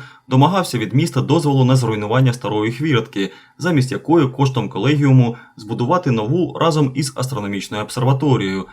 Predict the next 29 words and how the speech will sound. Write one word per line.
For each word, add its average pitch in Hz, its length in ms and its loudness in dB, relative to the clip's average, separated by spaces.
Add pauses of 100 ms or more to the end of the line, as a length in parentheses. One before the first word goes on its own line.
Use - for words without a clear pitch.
(240)
на - 100 -4
що 220 160 0
місто 127 320 2
Львів 131 380 -4
із 123 140 -4
долученням 123 480 0
королівської 113 540 -2
згоди 143 440 2 (280)
дало 170 240 2
дозвіл, 131 460 2
додавши 110 380 -2
таку - 240 -8
умову, 131 440 0
щоб, - 220 -4
коли 123 280 2
ця 113 220 0
обсерваторія 104 760 -2
згодом 104 420 -2
не 107 120 -6
буде 107 220 -6
необхідна 98 500 -6
для 98 180 -6
використання 101 560 -6
за 98 100 -8
навчальною 98 480 -4
метою, 156 460 -2 (280)
повернути 107 520 -2
її 95 260 -4
місту. 98 540 -10